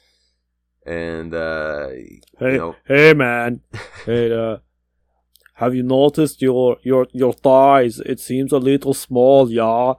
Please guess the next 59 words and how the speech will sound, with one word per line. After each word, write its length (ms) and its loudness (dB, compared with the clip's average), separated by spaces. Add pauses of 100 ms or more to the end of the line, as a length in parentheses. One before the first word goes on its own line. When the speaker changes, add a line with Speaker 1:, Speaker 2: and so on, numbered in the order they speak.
(340)
Speaker 2:
Don't 280 -2
you 80 -12
think? 440 -2 (400)
And 80 -6
then 80 -2
he 60 -2
walks 300 -2
off. 360 -2 (180)
Speaker 1:
<laughs> 160 -14
Yeah, 220 -8 (220)
<laughs> 100 -14
shit 320 -12
like 200 -6
that, 140 -6
right? 220 -10 (960)
Being 140 -12
a 40 -10
bit 180 -16
cheeky. 340 -14
And 120 -12
then, 220 -10
uh, 240 -8
he, 500 -10
he 140 -16
was 240 -12
getting, 880 -12 (320)
and 100 -8
Speaker 2:
That's 120 -6
Speaker 1:
then 40 -4
Speaker 2:
a 40 -10
terrible, 480 -8
terrible 440 -12
com-, 160 -18 (120)
like, 200 -16 (160)
impression, 440 -16
by 60 -18
the 40 -12
Speaker 1:
No, 100 -2
Speaker 2:
way. 60 -4
Speaker 1:
that 80 -6
was 140 -8
actually 280 -12
pretty 220 -10
good, 200 -12
man. 220 -16 (220)
Speaker 2:
Oh, 80 -4
yeah, 220 -6
Speaker 1:
Kinda 80 -6
Speaker 2:
you 40 -10
Speaker 1:
a 20 -12
little 40 -14
Speaker 2:
think 100 -8
Speaker 1:
bit 80 -8
Speaker 2:
so? 80 -8
Speaker 1:
impressed, 320 -14
yeah. 480 -20
Speaker 2:
Oh, 180 -14
thanks, 260 -14
man. 200 -18